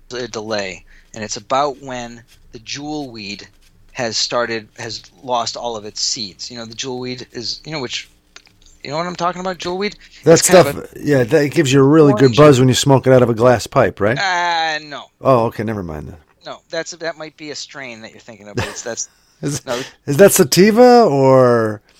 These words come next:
Speaker 1: No, this is, uh, it's actually, um, oh, heck, I just was looking at it recently 'cause I was looking up. I can't, I'm bla-, blazing on the, uh,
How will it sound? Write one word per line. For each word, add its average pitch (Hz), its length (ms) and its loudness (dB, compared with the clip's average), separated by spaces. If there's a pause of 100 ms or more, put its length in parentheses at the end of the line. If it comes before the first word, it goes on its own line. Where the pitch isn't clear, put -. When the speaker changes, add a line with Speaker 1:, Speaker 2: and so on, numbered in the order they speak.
Speaker 1:
No, 151 180 -4
this 170 220 -4
is, 175 220 -8
uh, 151 260 -2
it's 165 160 -10
actually, 160 460 -10
um, 139 440 -10 (1000)
oh, 143 100 -20
heck, 147 300 -16
I 127 60 -8
just 147 260 -14
was 139 120 -14
looking 156 280 -12
at 120 160 -6
it 110 80 -20
recently 123 320 -14
'cause 120 140 -20
I - 20 -16
was 117 100 -18
looking 135 220 -18
up. 113 80 -12
I 101 60 -16
can't, 117 280 -10
I'm 117 160 -14
bla-, 110 280 -8 (1120)
blazing 131 400 -4
on 131 180 -6
the, 123 200 -4
uh, 110 280 -2